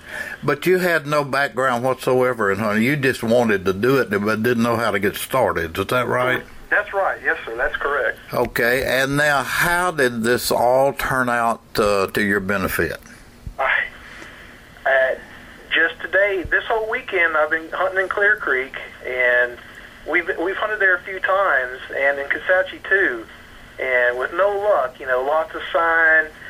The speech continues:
Speaker 2: You know, it's really discouraging, but, you know, I, I was, it, it, I was pumped up every day, and I was excited to be there, and I met some new friends, and then just to, you know, this whole weekend, Friday,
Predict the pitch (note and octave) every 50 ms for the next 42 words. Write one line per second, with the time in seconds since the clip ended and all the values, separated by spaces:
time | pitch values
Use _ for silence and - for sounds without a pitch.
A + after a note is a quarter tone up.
0 | - - - - - - - - D3 C#3+ C#3 C3+ C3+ C3+ C3+ C#3 F3+ F#3 F#3 F3+
1 | F3 D3+ D3 - - - G3 A3 - A3 F#3 - C#3 C#3 C#3 D3 E3 F3+ E3 C3+
2 | C3 C3 C3+ E3+ G3 F3 D3+ C#3 C3+ C#3 C#3+ D3+ D#3 - D3 D#3+ D#3+ E3 D#3 D3+
3 | - E3+ E3+ E3 - - - - - - - D#3 D3+ D3 - D#3 D3 D3+ D3+ -
4 | - - F3 - - - G3+ G3+ - F3+ F3 D#3 D3+ D#3 D3+ F#3+ G3+ G#3 G3+ F#3+
5 | F3+ E3 D#3 D3 C#3+ C#3 C#3+ C#3 C#3+ D3 - - G3+ G3+ G#3 G#3 G3 F3+ D#3 D3+
6 | - G3 A3 A#3+ A#3+ F3 D3+ C3+ C3+ C3+ C#3+ D#3 D#3 - - - - - - -
7 | - - - - - C#3 C3+ C3 C3 C3+ D3 F3 F#3 - - - E3+ E3 D#3+ E3
8 | E3 - F3+ F3+ F#3 F#3 F3+ E3 C#3+ C#3 C3+ C3+ C3+ C3+ C3+ C#3 C#3+ C#3 C#3 C#3
9 | - - G#3 G#3+ G#3+ - - G3 F3 - - - - F3+ E3 D3 C#3 C3+ C#3 C#3
10 | D#3+ F3 - - G#3 G3+ G3 G#3 A#3 A#3+ - - E3+ D#3 D#3 D3+ - D3 C3 C#3
11 | C#3+ D3+ D3